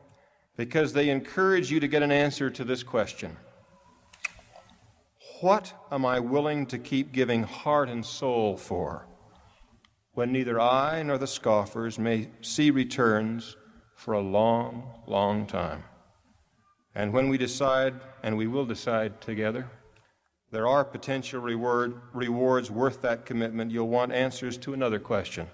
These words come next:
How can I keep myself working and waiting if the scoffers are loud,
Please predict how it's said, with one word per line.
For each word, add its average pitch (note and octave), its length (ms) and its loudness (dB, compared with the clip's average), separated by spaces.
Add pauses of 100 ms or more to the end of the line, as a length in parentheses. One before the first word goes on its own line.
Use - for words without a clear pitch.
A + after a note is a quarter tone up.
(760)
How D#3 240 2
can E3 180 -2
I D3 100 0
keep F3 220 -6
myself C#3+ 500 0
working C#3 380 -2
and C3+ 120 -4
waiting G2+ 400 0 (760)
if A2+ 180 -2
the C3+ 100 -4
scoffers D3 840 -2 (300)
are A#2+ 140 2
loud, F#2+ 560 0